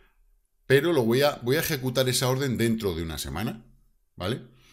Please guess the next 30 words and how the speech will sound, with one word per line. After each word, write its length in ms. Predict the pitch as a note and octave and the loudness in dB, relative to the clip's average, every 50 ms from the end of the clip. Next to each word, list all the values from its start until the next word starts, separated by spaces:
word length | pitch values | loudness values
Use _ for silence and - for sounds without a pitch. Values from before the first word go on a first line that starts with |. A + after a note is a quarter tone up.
| _ - - - _ _ | _ -20 -20 -20 _ _
Digamos 520 | G2 G2+ G#2+ G#2+ B2+ B2 C3 C#3 C3+ - | -4 -2 2 4 4 4 4 4 2 2
que 220 | - A#2 A#2+ C3 D#3 | 2 4 4 4 4
esto 480 | E3+ - - - B2+ - - - - - - - - - - - - - - - - - - | 4 0 -2 -2 -4 -4 -4 -8 -16 -20 -20 -20 -20 -20 -20 -20 -20 -20 -20 -20 -20 -20 -8
es 480 | - A2 A#2+ C3+ C3 - - - - - - - - | -2 0 0 0 0 -2 -6 -10 -18 -20 -20 -20 -12
un 160 | - A2+ G#2 F#2 | -8 -8 -6 -4
contrato 400 | G#2 G#2+ G2 G2+ A2+ A2 A2+ B2 | -4 -4 0 2 0 2 2 0
a 80 | B2+ | 0
plazo 500 | D3 F3 F3 E3+ - G3 G3 - - - _ _ _ _ _ _ _ - | 0 0 0 0 0 -4 -6 -8 -10 -18 _ _ _ _ _ _ _ -6
¿vale? 180 | - A2+ D3 D2+ | -4 -4 -4 -4
Que 100 | - E2+ | -6 -6
ya 140 | E2 E2 - | -6 -4 -6
tiene 160 | - D#2+ D#2+ | -8 -8 -8
sus 140 | D2+ E2 - | -10 -10 -8
condiciones, 460 | - G2 G#2 G#2+ A2 D3+ E3 F3 D3 | -6 -6 -6 -6 -6 -6 -6 -4 -2
es 160 | B2 G2 - | -2 -2 -4
decir, 120 | F#2 E2+ | -4 -8
yo 140 | D#2 F2 F2 | -8 -8 -6
cuando 180 | - F#2 F2+ F2+ | -6 -6 -4 -4
venga 200 | F2+ F#2 F#2 F#2 | -4 -4 -4 -6
la 80 | F2+ | -6
semana 260 | - G2 G2+ G2 G2 G2 | -6 -6 -6 -6 -6 -4
que 80 | A2+ | -4
viene 160 | A#2+ B2 G#2 | -2 -2 -4
te 80 | - E2 | -4 -6
voy 120 | E2 F2 | -6 -6
a 60 | F2 E2+ | -6 -4
pagar 200 | F#2 F#2 F#2+ F#2 | -4 -4 -4 -4
los 80 | E2+ | -6
chuletones 480 | - - G2 - - A#2+ G2 D2+ - - - | -6 -6 -6 -4 -4 -4 -6 -6 -8 -12 -16
a 340 | - D2+ D2+ D2+ D#2+ D#2+ - | -14 -12 -10 -10 -12 -12 -16